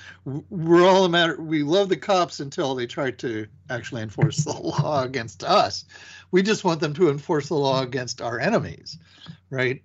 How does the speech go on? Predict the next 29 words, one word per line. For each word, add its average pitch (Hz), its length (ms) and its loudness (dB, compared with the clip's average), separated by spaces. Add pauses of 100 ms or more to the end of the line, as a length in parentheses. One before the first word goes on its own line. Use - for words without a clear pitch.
(140)
And 170 160 2
that's - 400 -2
what, 165 180 0 (340)
it, 185 200 2
it 214 200 4
just 302 200 0
reveals 143 540 2
how 120 360 -2 (440)
shallow 127 760 -2 (100)
and, 113 580 -8 (120)
uh, 95 380 -8 (480)
a-, 160 140 -2 (180)
and 127 420 -4
fraudulent 120 720 2 (140)
their 120 760 2 (500)
supposed 139 560 4
love 127 280 2
for 117 140 -4
law 131 220 4
enforcement 117 520 -6
is. 98 240 -10
They 160 120 2
don't 190 200 0
love 131 220 0
law 147 240 2
enforcement, 139 540 -6
they 156 100 -4
love 139 200 0
authoritarianism. 113 1120 -4